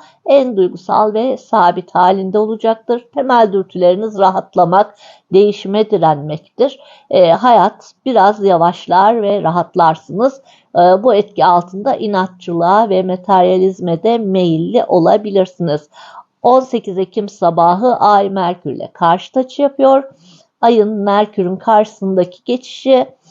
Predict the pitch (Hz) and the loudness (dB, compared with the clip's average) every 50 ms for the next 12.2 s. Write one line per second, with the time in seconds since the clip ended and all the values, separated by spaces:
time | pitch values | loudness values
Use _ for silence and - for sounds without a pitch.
0 | - - - _ _ - - 190 185 185 185 185 185 247 247 240 208 233 233 233 | -20 -20 -20 _ _ 0 2 4 6 6 4 4 2 0 -2 -2 -2 -2 0 2
1 | 226 226 220 220 226 226 214 - 233 262 262 269 262 - _ _ _ _ _ _ | 2 2 2 0 -2 -6 -6 -2 2 2 2 2 0 -6 _ _ _ _ _ _
2 | _ _ _ _ _ _ _ _ _ _ _ _ _ - - 208 214 214 220 214 | _ _ _ _ _ _ _ _ _ _ _ _ _ -4 0 2 2 4 2 2
3 | 208 208 208 208 214 208 202 196 233 262 233 220 214 214 214 _ _ _ - - | 2 2 0 0 0 -4 -4 -4 -4 0 0 0 0 -2 -4 _ _ _ -4 0
4 | 214 196 202 208 202 202 - - 214 208 202 202 190 185 202 214 208 208 - _ | 2 2 4 2 0 0 -2 -4 -4 -4 -4 -4 -6 -2 0 0 0 0 -4 _
5 | _ - - 170 170 156 143 139 127 113 - - - - 139 123 143 160 - 95 | _ -6 0 2 2 4 4 4 2 2 0 -4 -12 -10 -8 -8 -8 -8 -8 -8
6 | - - _ _ - 285 320 330 - - - _ _ _ - - 190 190 - 269 | -10 -10 _ _ 0 0 0 0 -2 -14 -20 _ _ _ 0 2 4 4 2 0
7 | - 240 233 226 233 226 226 233 - - 269 - - 233 214 196 202 214 214 - | -2 -2 0 0 0 -2 -6 -10 -10 -10 -14 -10 -4 -2 2 2 2 2 0 -2
8 | - - 208 202 208 - 208 196 196 202 - 220 247 247 - - 262 247 - - | -8 -8 -8 -6 -2 0 0 0 0 -2 -6 -12 -12 -12 -10 -10 -10 -10 -8 -6
9 | 220 214 214 202 - 214 220 247 269 254 - _ _ - - 285 269 - - - | -6 -6 -6 -2 0 0 0 0 0 -6 -14 _ _ -6 -6 -6 -6 -6 -6 0
10 | 220 208 190 185 190 175 180 175 180 208 208 - 254 247 220 208 185 175 180 175 | 0 2 2 2 2 2 2 2 2 0 -2 0 0 0 0 0 0 0 2 2
11 | 202 226 233 220 185 196 202 202 - - 190 175 165 160 160 170 202 240 233 208 | 2 2 2 0 0 0 -2 -4 -2 -2 -2 -2 0 -2 -2 -2 -2 -2 0 2
12 | 202 208 208 - | 0 0 0 -2